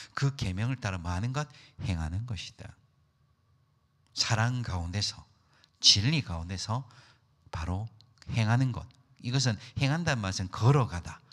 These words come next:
살아가다 이런 뜻이거든요. 너희에게 정말 필요한 것은 진리 안에서 사랑하는 것이다. 저는 우리의 공동체가 진리 안에서 서로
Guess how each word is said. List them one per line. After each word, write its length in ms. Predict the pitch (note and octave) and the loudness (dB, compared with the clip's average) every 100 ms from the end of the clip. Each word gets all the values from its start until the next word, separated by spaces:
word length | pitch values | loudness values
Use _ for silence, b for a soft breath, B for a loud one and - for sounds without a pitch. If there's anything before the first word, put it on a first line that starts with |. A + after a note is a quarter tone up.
| B B | B B
살아가다 560 | - - D3+ G#2 F#2+ | -4 0 0 0 -2
이런 160 | G#2 A#2+ | -2 -2
뜻이거든요. 640 | A#2 G#2+ C3 A2+ F#2 G#2+ C#3 B B B B | -2 -2 -2 -4 -4 -6 -8 B B B B
너희에게 340 | C3 C3+ F#3+ F#3 | 0 2 2 -4
정말 420 | C#3 D3+ G#3 G#3 | -4 -2 -4 -4
필요한 280 | - A#2 G2 | -6 -4 -4
것은 460 | E2+ - A#2 G2+ B B B | -4 -4 -4 -4 B B B
진리 360 | - - G#2+ B2 | 2 4 2 -4
안에서 300 | D#2 D#2+ F#2+ | -4 -8 -10
사랑하는 540 | - - E2 F2 G#2 | -10 -10 -10 -8 -8
것이다. 360 | A#2+ - - - - _ - _ _ _ _ _ _ _ _ _ _ _ _ _ _ _ _ B B B | -8 -10 -14 -14 -20 _ -20 _ _ _ _ _ _ _ _ _ _ _ _ _ _ _ _ B B B
저는 180 | - G#2 | 2 4
우리의 200 | G#2 G#2 | 4 2
공동체가 760 | F#2+ F2+ F#2 G2 - E2 D#2+ F2+ A#2+ - _ _ _ - | 0 -2 -2 -2 -4 -6 -8 -8 -8 -12 _ _ _ 0
진리 460 | - A#2 D#3 D3+ | 2 4 2 -2
안에서 540 | F#2+ D#2+ D#2 D#2 F2+ A2+ - | -4 -4 -6 -8 -8 -10 -14
서로 200 | - - | -16 -12